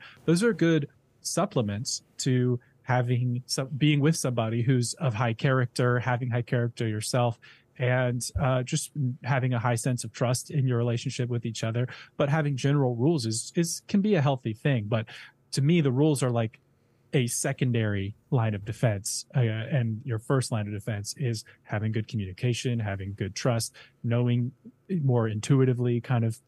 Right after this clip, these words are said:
just where, where your limits are, and, and just having communicated and, and discussed those things,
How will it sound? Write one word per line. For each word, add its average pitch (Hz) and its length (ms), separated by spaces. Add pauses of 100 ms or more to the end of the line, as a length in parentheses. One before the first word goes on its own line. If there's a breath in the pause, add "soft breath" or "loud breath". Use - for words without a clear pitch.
(120)
just - 220 (360 loud breath)
where, 120 600
where 127 200
your 120 140
limits 120 320
are, 117 220
and, 104 140
and 110 340
just 147 160
having 120 320
communicated 113 540
and, 101 160
and 113 120
discussed 113 380
those 113 160
things, 107 300